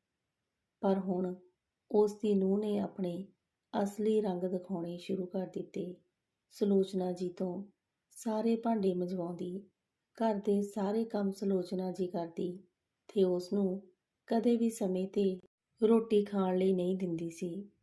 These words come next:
ਸੁਲੋਚਨਾ ਜੀ ਦੀ ਇੰਨੀ ਬੁਰੀ ਹਾਲਤ ਹੋ ਗਈ ਕਿ ਉਹ ਬਹੁਤ ਜ਼ਿਆਦਾ ਬਿਮਾਰ ਹੋ ਗਈ।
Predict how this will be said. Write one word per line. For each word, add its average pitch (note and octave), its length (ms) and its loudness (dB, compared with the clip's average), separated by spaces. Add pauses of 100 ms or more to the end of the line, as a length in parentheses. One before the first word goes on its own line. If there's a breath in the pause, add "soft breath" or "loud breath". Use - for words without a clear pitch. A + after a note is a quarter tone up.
(540)
ਸੁਲੋਚਨਾ A3+ 600 4
ਜੀ G3+ 180 2
ਦੀ G#3 200 0
ਇੰਨੀ G3 300 4
ਬੁਰੀ F#3+ 320 2
ਹਾਲਤ F3+ 360 -4
ਹੋ E3+ 160 -4
ਗਈ F3 260 -8 (460)
ਕਿ G#3 160 4
ਉਹ G3 60 6
ਬਹੁਤ F#3+ 320 2
ਜ਼ਿਆਦਾ F3+ 400 2
ਬਿਮਾਰ F3 400 -4
ਹੋ F3+ 180 -4
ਗਈ। E3 260 -6